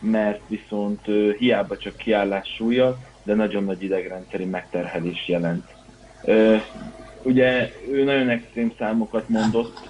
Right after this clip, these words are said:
ahhoz képest, amivel Google és ami-, mennyivel kiáll.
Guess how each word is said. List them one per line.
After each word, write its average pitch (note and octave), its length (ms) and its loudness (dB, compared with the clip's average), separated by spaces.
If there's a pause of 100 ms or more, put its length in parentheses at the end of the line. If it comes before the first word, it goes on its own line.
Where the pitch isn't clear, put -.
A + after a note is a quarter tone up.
ahhoz G#2 340 -2
képest, G#2 520 -4
amivel G2 420 0
Google G2+ 400 0
és - 140 -6
ami-, G2 360 -2
mennyivel F#2+ 600 -2
kiáll. A2 440 2